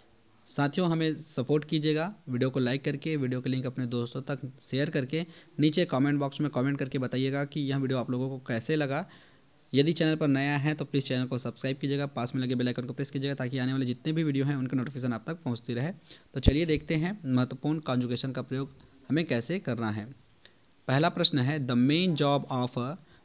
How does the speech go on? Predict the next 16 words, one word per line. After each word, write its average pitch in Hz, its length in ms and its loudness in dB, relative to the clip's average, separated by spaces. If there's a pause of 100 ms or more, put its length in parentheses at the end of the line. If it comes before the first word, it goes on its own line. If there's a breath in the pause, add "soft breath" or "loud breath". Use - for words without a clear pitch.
(120)
conjugation 143 800 2
is 139 240 2 (460)
to 170 240 6
खाली 143 300 2
स्थान 143 400 -2 (380)
two 214 180 6 (100)
parts 143 380 2
of 131 240 0
a 208 100 -4 (180)
sentence।" 110 380 0 (600)
Conjugation 147 600 4
का 156 260 0
मुख्य 131 480 -2
कार्य 139 380 0 (1080)
वाक्यों 131 400 4
को 175 260 4